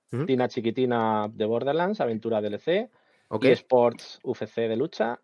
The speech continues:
Speaker 2: y el Neon Hat para P S V R. Esos cuatro juegos
Speaker 1: Está bastante bien,
Speaker 2: gratuitos
Speaker 1: ¿eh?
Speaker 2: este mes. Bueno, no es un mes muy potente, pero bueno, son juegos que se les puede sacar algo de partido.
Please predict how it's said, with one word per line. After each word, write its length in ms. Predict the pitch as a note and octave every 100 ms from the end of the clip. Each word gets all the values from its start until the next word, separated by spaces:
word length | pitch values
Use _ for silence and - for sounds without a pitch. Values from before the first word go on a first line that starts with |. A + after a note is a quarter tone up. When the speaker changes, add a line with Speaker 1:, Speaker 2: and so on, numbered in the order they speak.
| -
Speaker 2:
y 140 | D#3+
el 100 | D3+
Neon 180 | C3 C3+ C3
Hat 180 | C#3+ -
para 220 | B2+ A2+
P 100 | A#2
S 140 | -
V 180 | G#2+ F#2
R. 240 | F2+ F2+ -
Esos 200 | G2+ -
cuatro 240 | A#2 A#2+
juegos 440 | D3 D#3+ G3+ A3 - - _
Speaker 1:
Está 180 | - -
bastante 220 | G2+ A2+ A2
bien, 80 | B2+
Speaker 2:
gratuitos 180 | D3+
Speaker 1:
¿eh? 40 | C#3+
Speaker 2:
este 160 | - A2+
mes. 480 | C3 F#3+ G3 - _ _ _ _ _ _
Bueno, 220 | - G#2
no 120 | B2
es 100 | B2+
un 100 | C3+
mes 380 | B2+ B2+ B2 -
muy 100 | B2+
potente, 420 | B2+ A#2+ D3+ F#3+
pero 160 | E3+ A#2
bueno, 200 | B2+ G#2+
son 160 | B2
juegos 260 | - C3 C3
que 80 | A#2+
se 100 | B2
les 140 | A2+
puede 160 | - A#2
sacar 240 | G#2 G2
algo 180 | F#2+ F#2+
de 100 | F#2
partido. 460 | F#2+ F#2 A#2+ G#2+